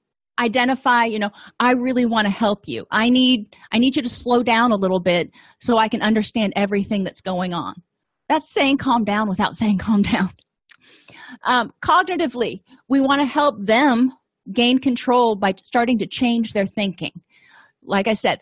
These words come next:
start looking up. Instead of being stuck down in the details, see the big picture. Or if they're overgeneralizing to that big picture,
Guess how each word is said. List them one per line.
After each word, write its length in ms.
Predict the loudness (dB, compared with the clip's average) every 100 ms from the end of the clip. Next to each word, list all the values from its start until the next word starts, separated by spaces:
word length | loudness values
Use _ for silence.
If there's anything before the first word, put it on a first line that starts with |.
| _
start 300 | -2 0 2
looking 300 | 0 -2 -4
up. 220 | 0 0 -2
Instead 320 | -8 -2 -2
of 100 | 0
being 200 | -2 -4
stuck 380 | -4 -4 -4 -2
down 220 | -2 0
in 80 | 0
the 80 | -4
details, 680 | -6 -4 0 2 0 -4 _ _ _
see 280 | -14 -6 -4
the 100 | 0
big 260 | 0 -2
picture. 500 | -6 -10 -10 -12 -12 _ _ _ _ _
Or 180 | 0 2
if 100 | 2
they're 140 | 0 2
overgeneralizing 1200 | 2 2 -2 0 2 4 2 2 0 -2 -2 -4 -8 -4
to 100 | -2
that 200 | 0 0
big 180 | -2
picture, 480 | 0 -4 -4 -4 -4